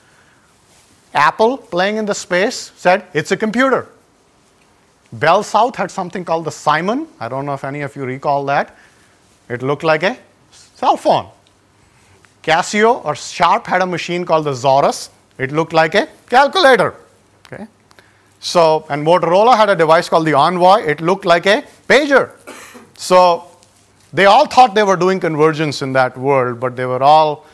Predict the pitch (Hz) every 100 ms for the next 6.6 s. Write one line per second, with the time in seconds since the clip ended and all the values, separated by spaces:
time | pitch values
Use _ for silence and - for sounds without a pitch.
0 | - - 196 185 190 - 160 - 170 156
1 | 139 139 135 135 131 156 196 254 220 180
2 | 170 151 131 135 107 101 _ _ _ _
3 | _ _ _ _ - 135 139 143 175 220
4 | 185 165 139 117 - 110 _ _ _ _
5 | _ _ - 135 135 131 123 - 120 117
6 | 123 110 107 - -